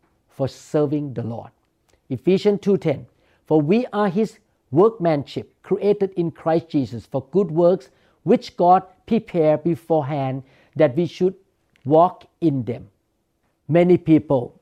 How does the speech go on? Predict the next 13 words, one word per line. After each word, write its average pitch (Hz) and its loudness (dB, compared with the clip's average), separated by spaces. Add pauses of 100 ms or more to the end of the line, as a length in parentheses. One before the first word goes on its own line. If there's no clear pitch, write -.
ask 147 -2
themselves, 131 -4 (600)
"Why 220 2
was 190 2
I 175 2
born? 135 0 (1040)
Why 196 -2
am 190 -2
I 185 0
here?" 175 -10 (560)
The 117 -10
answer 190 2
is, 214 2